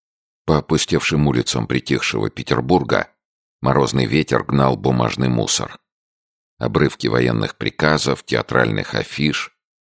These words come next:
воззваний к совести и патриотизму русского народа. Пестрые лоскуты бумаги с присохшим на них клейстером, зловеще шурша, ползли вместе со снежными змеями поземки.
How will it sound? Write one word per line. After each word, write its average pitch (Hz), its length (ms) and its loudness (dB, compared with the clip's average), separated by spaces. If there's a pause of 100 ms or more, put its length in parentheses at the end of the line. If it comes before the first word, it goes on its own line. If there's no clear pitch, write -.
воззваний 65 840 2
к - 80 -6
совести 65 540 2
и 58 80 -2
патриотизму 62 840 -2
русского 58 460 0
народа. 55 560 -2 (1120)
Пестрые 73 540 4
лоскуты 67 560 2
бумаги 69 480 4
с - 100 0
присохшим 64 720 0
на 58 80 2
них 53 240 -2
клейстером, 62 680 0
зловеще 62 640 0
шурша, 69 560 0
ползли 65 680 2
вместе 57 500 -2
со - 180 -2
снежными 62 640 0
змеями 52 600 0
поземки. 50 840 -2